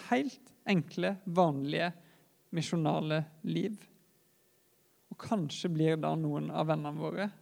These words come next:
kollegaene våre, medstudentene våre, litt mer nysgjerrige på Jesus. Jeg vet ikke.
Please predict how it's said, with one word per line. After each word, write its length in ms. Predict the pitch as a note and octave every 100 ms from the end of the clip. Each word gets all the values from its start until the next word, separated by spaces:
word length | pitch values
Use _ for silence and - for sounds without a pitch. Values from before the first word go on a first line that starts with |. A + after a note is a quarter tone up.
| - _ _
kollegaene 540 | - E3 D3 D3 D#3 D3+
våre, 280 | D#3 E3 F3+
medstudentene 800 | D3+ D3 - E3 D#3 D3+ E3+ D#3+
våre, 320 | D#3+ E3+ F3 - - - _ _ D4+
litt 280 | D#4 - -
mer 240 | D#3 D#3 - - -
nysgjerrige 480 | E3 E3 D#3+ E3 -
på 120 | -
Jesus. 440 | E3 - - - - _ _ _ _ _ _ _ _ _ _ _ - - -
Jeg 120 | F3
vet 180 | G3 E4+
ikke. 160 | -